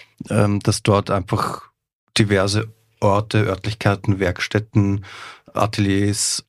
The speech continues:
entstehen sollen, damit die Leute einfach machen können, was sie machen wollen.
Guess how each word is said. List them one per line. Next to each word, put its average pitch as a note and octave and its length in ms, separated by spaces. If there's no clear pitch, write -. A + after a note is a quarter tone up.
entstehen A2 420
sollen, A2+ 640
damit G#2+ 300
die A2 40
Leute F#2+ 380
einfach F#2+ 580
machen F#2+ 300
können, F2+ 400
was G2+ 140
sie - 80
machen F#2+ 300
wollen. E2 280